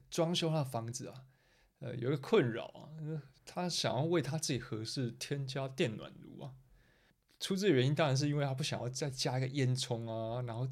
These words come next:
如果是一般的旧式暖炉，烧煤、烧炭、烧瓦斯都必须要有烟囱、排烟设施，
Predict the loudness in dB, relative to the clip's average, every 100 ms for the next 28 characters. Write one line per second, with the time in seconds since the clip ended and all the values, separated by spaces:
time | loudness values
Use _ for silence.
0 | -4 -2 -2 -2 -6 -6 -2 -2 0 0
1 | 0 0 0 -2 -2 -4 -8 -8 -6 -6
2 | -2 0 0 0 0 2 2 2 0 -2
3 | -4 -2 4 4 4 -2 -8 -4 -4 -4
4 | -4 -2 -2 -2 -2 -4 -4 -4 -4 -4
5 | -2 -2 -2 -2 -2 -2 -2 -6 -6